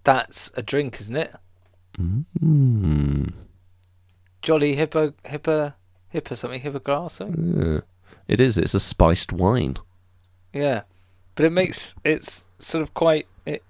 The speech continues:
Speaker 1: powerful, I think. It, it's
Speaker 2: Spicy.
Speaker 1: Is it hallucinogenic or?
Speaker 2: <laughs>
Speaker 1: I think it's, I,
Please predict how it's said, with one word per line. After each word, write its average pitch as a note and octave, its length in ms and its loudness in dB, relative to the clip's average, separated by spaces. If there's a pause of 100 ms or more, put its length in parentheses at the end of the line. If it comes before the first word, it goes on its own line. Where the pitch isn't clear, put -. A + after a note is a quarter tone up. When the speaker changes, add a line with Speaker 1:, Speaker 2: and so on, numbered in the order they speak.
Speaker 1:
powerful, C3 600 4
I G#2 40 -8
think. A2 280 -10
It, - 140 -12
it's - 480 -10 (2250)
Speaker 2:
Spicy. - 500 0
Speaker 1:
Is F#3 200 -4
it - 80 -10
hallucinogenic F3+ 420 -4
or? D#3 300 0 (100)
Speaker 2:
<laughs> - 120 -20 (1400)
Speaker 1:
I - 60 -8
think - 200 -6
it's, - 160 -8
I, - 200 -10